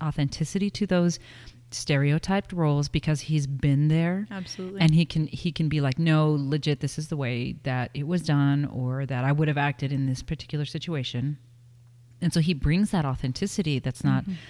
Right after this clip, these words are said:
Speaker 1: some bullshit, you know, no offense to the dude who played Miklo, but it's not, <laughs> it's not like carnal.
Speaker 2: Yes.
Speaker 1: <laughs> He would actually
Speaker 2: Well, and
Speaker 1: roll
Speaker 2: if
Speaker 1: his
Speaker 2: you,
Speaker 1: R.
Speaker 2: if you listen to interviews that he's in, uh, he,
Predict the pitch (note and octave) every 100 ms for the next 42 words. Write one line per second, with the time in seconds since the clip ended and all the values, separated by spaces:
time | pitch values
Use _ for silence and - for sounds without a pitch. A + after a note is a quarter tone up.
0 | - - E3+ D#3 D3+ D3 - D3 C3+ -
1 | - - - D#3+ D3+ D3 D3 D#3+ C#3+ -
2 | D3 C#3+ C#3 C3+ C#3+ B2 - D3+ C3+ C#3+
3 | C#3+ C3 B2 A#2 A#2 - - - - D#3+
4 | - E3+ E3 F#3 B3 G#3+ - - - -
5 | - F#3 - D#3+ D#3+ C3+ G#3 D3+ - -
6 | - - - D3 A#2+ C#3 E3+ E3 C3+ A#2
7 | C3+ - - - - - - - - -
8 | - - - E3 G3 - G#3+ F3 D#3+ -
9 | - E3 G3 - - F4+ F#4+ E4 D#4+ G3+
10 | D#3 D4+ D#4 C#4+ E4 G4 D#4+ - G3 C4
11 | A#3 F#3 G3 F#3+ F3+ G3+ G#3 F3+ A3 B3
12 | F#3+ - - - A3+ A3+